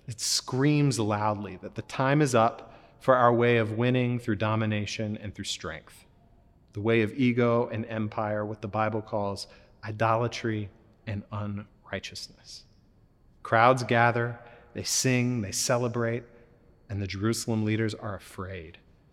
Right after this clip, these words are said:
of what's shaping up to be a dramatic protest, not only of their own tenure, but also of the spirituality and the systems that they represent.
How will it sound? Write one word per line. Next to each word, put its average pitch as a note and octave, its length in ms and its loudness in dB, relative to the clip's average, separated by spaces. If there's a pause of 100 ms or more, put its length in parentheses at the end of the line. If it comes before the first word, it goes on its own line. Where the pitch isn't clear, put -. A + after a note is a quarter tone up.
(300)
of A2 120 -6
what's A2+ 160 2
shaping A2+ 420 0
up A2 160 -2
to A2 80 -6
be G#2+ 140 0
a G2+ 60 -2
dramatic G2 580 -6
protest, - 720 -14 (480)
not A#2 160 2
only A#2+ 240 4
of A2 80 0
their A2 160 2
own G#2 120 0
tenure, C3+ 540 -2 (480)
but A#2+ 100 -2
also C3+ 280 0
of B2+ 100 -6
the B2 60 -2
spirituality A#2+ 1000 0
and A2+ 140 -6
the G#2 40 -8
systems A2 600 -4
that - 160 -12
they A2+ 160 -2
represent. G#2+ 600 -6